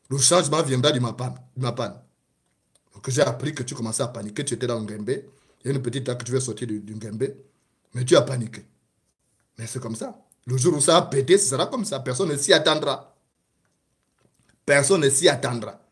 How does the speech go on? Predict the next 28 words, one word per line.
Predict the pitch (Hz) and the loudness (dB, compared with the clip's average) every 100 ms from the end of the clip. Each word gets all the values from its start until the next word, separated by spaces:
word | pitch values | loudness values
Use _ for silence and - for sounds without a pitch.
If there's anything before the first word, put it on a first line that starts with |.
| _ | _
Le | 139 143 | -4 0
jour | 180 | 2
où | 160 | 4
ça | 165 | 4
a | 165 | 4
pété | 147 131 139 | 2 -2 0
là. | 135 - - | -2 -4 -12
C'est | - 170 | -4 0
pas | 208 | 4
la | 180 | 4
blague | 196 254 | 4 4
là. | 190 143 - | 0 -4 -4
Ça, | 175 | -2
c'était | 160 151 | 0 0
la | 165 | 0
blague. | 123 143 98 - _ _ _ 135 | 0 -2 -6 -12 _ _ _ -6
Mais | 143 | 0
toi, | 247 | 0
tu | 190 | 0
sais, | - | -2
tonton | 135 139 | -2 -2
associé, | 151 127 120 247 | -4 -4 -6 -8
même | 156 | -6
quand | 156 165 | -4 -2
on | |
était | 127 139 151 123 107 | -4 -4 -4 -4 -4
jeune | 113 185 120 | -6 -6 -6
là, | - - | -8 -14